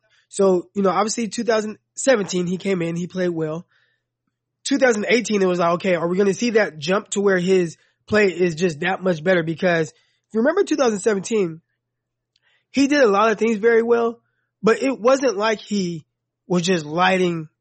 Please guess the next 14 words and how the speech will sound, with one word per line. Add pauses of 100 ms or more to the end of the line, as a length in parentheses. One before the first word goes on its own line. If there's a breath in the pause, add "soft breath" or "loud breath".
(560)
the
world
on
fire, (140)
right?
Like,
I
mean,
it,
it
was (580 loud breath)
like,
you
know,